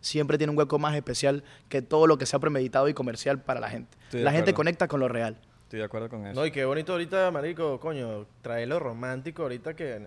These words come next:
Speaker 3: Coño, necesitamos romanticismo
Speaker 2: Oye,
Speaker 1: Ahora ser
Speaker 3: ahorita.
Speaker 1: romántico es
Speaker 2: Sí.
Speaker 1: ser patético, bro.
Speaker 2: Sí, weón.
Speaker 3: Sí, weón, qué,
Speaker 1: Y,
Speaker 3: qué
Speaker 1: y eso no
Speaker 3: cagada.
Speaker 1: está bien.
Speaker 3: No.
Speaker 1: Y ser malo, ser lacra,
Speaker 3: Ajá.
Speaker 1: es normal, es lo bueno. Eso no debería ser así.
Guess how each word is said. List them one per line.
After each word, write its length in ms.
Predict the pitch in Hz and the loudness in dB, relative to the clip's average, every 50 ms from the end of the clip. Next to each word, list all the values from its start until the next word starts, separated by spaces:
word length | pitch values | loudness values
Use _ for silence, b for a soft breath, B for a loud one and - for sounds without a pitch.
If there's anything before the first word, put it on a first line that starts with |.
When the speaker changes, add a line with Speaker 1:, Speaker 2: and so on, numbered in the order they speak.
| 107 107 | -16 -20
Speaker 3:
Coño, 180 | - - 139 131 | -18 -16 -16 -14
necesitamos 420 | 120 113 - 120 123 160 202 202 | -14 -14 -14 -14 -14 -12 -12 -12
romanticismo 440 | 196 185 160 131 117 - 123 - 151 | -10 -10 -10 -10 -12 -12 -6 0 0
Speaker 2:
Oye, 100 | 151 147 - 175 | 0 0 0 0
Speaker 1:
Ahora 240 | 180 131 143 160 170 | 2 4 6 6 6
ser 120 | 202 - | 6 6
Speaker 3:
ahorita. 20 | 190 | 6
Speaker 1:
romántico 520 | 180 185 185 185 185 180 202 - - 165 160 | 6 6 6 4 4 2 2 6 8 8 8
es 60 | 156 | 8
Speaker 2:
Sí. 20 | |
Speaker 1:
ser 120 | - 185 185 | 6 4 4
patético, 560 | 190 180 - 190 208 - 202 139 - 131 127 | 2 2 2 0 0 0 -2 -2 0 0 0
bro. 140 | 120 123 120 | 2 0 0
Speaker 2:
Sí, 40 | |
weón. 120 | 107 107 104 | -2 -4 -6
Speaker 3:
Sí, 360 | 101 143 160 190 202 196 170 | -4 -4 -2 -2 0 0 2
weón, 380 | 135 131 139 151 151 139 123 117 | 2 2 2 2 2 0 -2 -4
qué, 100 | - 147 | -2 -2
Speaker 1:
Y, 120 | 139 135 | -2 0
Speaker 3:
qué 60 | - 151 143 | 0 2 2
Speaker 1:
y 60 | 143 | 2
eso 100 | 143 - 165 | 4 4 2
no 20 | 160 | 2
Speaker 3:
cagada. 80 | 170 | 2
Speaker 1:
está 180 | 165 - 165 156 | 2 4 4 4
bien. 280 | 156 170 180 170 147 - - | 6 6 4 2 0 -4 -8
Speaker 3:
No. 140 | 131 135 | -8 -4
Speaker 1:
Y 80 | 147 143 | -2 -2
ser 240 | 135 - 151 143 143 | 0 2 2 2 4
malo, 320 | 156 170 175 175 180 175 | 6 8 8 8 8 6
ser 220 | 160 - 160 143 147 | 4 4 2 2 6
lacra, 500 | 165 170 170 165 160 180 170 175 175 143 | 6 6 4 4 2 2 2 0 0 -4
Speaker 3:
Ajá. 260 | 131 139 156 151 139 120 | -6 -6 -4 -4 -2 0
Speaker 1:
es 180 | 143 139 139 | 0 -2 0
normal, 460 | - 143 143 139 143 151 156 143 123 - | -2 -2 -2 0 2 2 2 0 0 -2
es 100 | 135 127 | -4 0
lo 140 | 139 143 139 | 0 2 4
bueno. 340 | 139 151 156 139 123 - - b b b b b b b b - | 4 2 2 0 -4 -6 -10 b b b b b b b b -12
Eso 220 | - - - 131 | -8 -6 -4 -4
no 140 | 131 139 139 | -2 0 0
debería 280 | 139 127 120 120 117 117 | 0 0 -2 -2 -6 -8
ser 160 | - - 117 | -8 -10 -10
así. 280 | 113 - - - 139 | -10 -10 -10 -12 -12